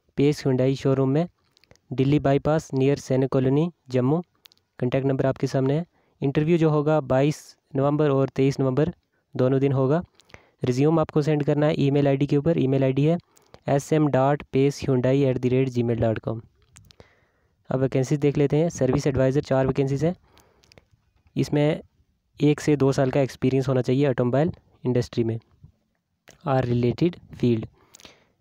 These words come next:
Technician की पांच vacancies हैं। इसमें भी एक से दो साल का experience होना चाहिए automobile industry आर related field।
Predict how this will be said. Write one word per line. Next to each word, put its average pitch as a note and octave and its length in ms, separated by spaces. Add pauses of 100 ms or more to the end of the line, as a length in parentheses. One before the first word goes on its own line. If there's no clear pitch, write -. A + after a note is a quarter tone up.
Technician C#3+ 400
की D#3+ 100
पांच C#3+ 240
vacancies C#3 420
हैं। E3+ 100 (1600)
इसमें D3 260
भी D3+ 200
एक D3 140
से D3 140
दो C3+ 140
साल C3+ 180
का C#3+ 100
experience C3 420
होना B2+ 140
चाहिए C3 220
automobile B2+ 400
industry A#2+ 420
आर B2 200
related A#2+ 420 (300)
field। A#2 340